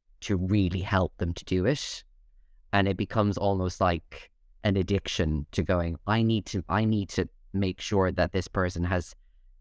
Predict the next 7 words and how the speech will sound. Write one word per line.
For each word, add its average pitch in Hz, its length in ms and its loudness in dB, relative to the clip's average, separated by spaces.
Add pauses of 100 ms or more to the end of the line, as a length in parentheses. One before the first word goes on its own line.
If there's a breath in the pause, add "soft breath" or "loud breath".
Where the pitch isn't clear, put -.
(380)
every 104 380 0
opportunity 90 920 -2 (640)
to 98 100 -6
get 90 240 -2
their 95 140 2
work 87 340 -2
seen 120 500 0